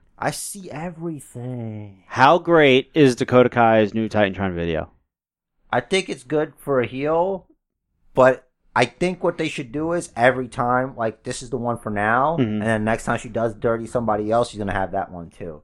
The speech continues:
Speaker 2: Yeah.
Speaker 1: 'Cause, and it's like you keep a trophy,
Speaker 2: Mm-hmm.
Speaker 1: and then you have that, and then everybody can see where you got your trophy.
Speaker 2: Yeah, and you get, you get the new trophy, and you get the new video.
Speaker 1: 'Cause then you don't have somebody going, "What?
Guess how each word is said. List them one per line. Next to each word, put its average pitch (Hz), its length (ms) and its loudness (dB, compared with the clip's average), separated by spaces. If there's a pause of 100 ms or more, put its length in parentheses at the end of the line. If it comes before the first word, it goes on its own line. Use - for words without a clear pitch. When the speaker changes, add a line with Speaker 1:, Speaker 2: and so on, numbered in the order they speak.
(120)
Speaker 2:
Yeah. 90 300 0 (200)
Speaker 1:
'Cause, - 260 -16 (380)
and 104 400 -10 (180)
it's 135 180 -10
like 117 180 -4
you 110 60 -16
keep 202 240 -12
a 190 40 -6
trophy, 110 720 0 (140)
Speaker 2:
Mm-hmm. 113 180 -2
Speaker 1:
and 123 180 2
then 131 200 0
you 120 80 -2
have 120 360 0
that, 113 400 0
and 104 100 -10
then 104 100 -6
everybody 113 560 -2
can 101 160 -20
see - 180 -20
where 95 160 -16
you 90 140 -20
got 90 240 -6
your 80 100 -20
trophy. - 380 -20 (260)
Speaker 2:
Yeah, 113 120 2
and 98 120 0
you 98 60 -8
get, - 180 -6
you 113 100 -12
get 107 160 -2
the 104 60 -12
new 110 140 -4
trophy, 98 480 -2
and 92 160 -12
you 98 100 -8
get 92 100 -10
the 98 80 -16
new 101 140 -10
video. 87 260 -4
Speaker 1:
'Cause 180 80 -4
then 190 180 4
you 190 60 -2
don't 180 180 6
have 165 240 4
somebody 151 460 2
going, 143 320 -2
"What? 185 240 -8